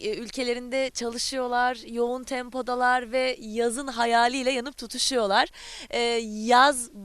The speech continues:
e, yaz başladığı an itibariyle artık, e, Gümüşevler üç misafirlerini bekliyor. Zaten topraktan alan aldı. E, sonuçta, e, karlar ikiye katlandı, e, dünden bugüne burada.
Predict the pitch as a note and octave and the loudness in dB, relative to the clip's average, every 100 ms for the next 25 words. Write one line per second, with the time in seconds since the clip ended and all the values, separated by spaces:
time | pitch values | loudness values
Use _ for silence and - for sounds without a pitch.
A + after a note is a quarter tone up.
0 | - G#3 A3+ A#3 C4 B3+ B3+ B3+ - C4 | -6 -4 -2 4 2 4 2 2 0 -2
1 | A#3+ D#4 - A#3+ A3 G#3+ A#3 G#3 G#3 G3+ | 0 -2 0 -2 -2 -10 -6 -2 0 -2
2 | G#3 A#3+ D4+ - - - A#3 A#3+ D4 - | -4 -4 -4 -6 -18 0 0 0 -8 -10
3 | - A3+ G#3 B3+ - C4+ A3+ A3 G#3+ - | -6 -6 -6 -6 -2 -2 0 0 -2 -4
4 | C#4+ - - - G#3 - A3 A3 A#3+ A3+ | -8 -6 -8 -10 -14 -4 0 0 -2 -4
5 | A3 A3+ C#4+ A3 F#3+ - F3+ F#3+ D4+ - | -4 -4 -6 -6 -8 -10 -10 -4 -4 -4
6 | - - D#4+ D#4+ C#4+ C4+ - - C#4+ C#4 | -18 -2 2 2 0 -2 -4 -6 -2 0
7 | C#4+ C4+ - A#3+ - A3 B3+ C4 - G#3+ | 2 2 0 -4 0 2 2 2 0 2
8 | G3 E3+ G3+ A#3 - - G3 G#3 G#3+ A3+ | 2 0 -2 -2 -14 -12 -8 -6 -6 -6
9 | G#3+ B3 A3+ - B3+ B3 - - - G#3+ | -8 -10 -8 -6 0 -2 -2 -14 -12 -6
10 | B3 A#3+ A#3 A3+ A#3+ - G#3 - B3 - | 2 4 4 4 0 -2 -12 -2 -2 0
11 | A#3 - G3+ F#3+ F#3 F#3 G3+ A3+ - B3 | -2 -2 0 0 0 0 0 -2 -10 -10
12 | - G3 F#3+ F#3 F3+ - F#3+ F#3+ G#3 G3+ | -6 -4 -4 -6 -12 -20 -16 -12 -10 0
13 | G#3+ G#3 F#3 F3 F3 F3 E3 E3+ F#3+ A#3+ | 0 0 -6 -8 -6 -6 -6 -4 0 0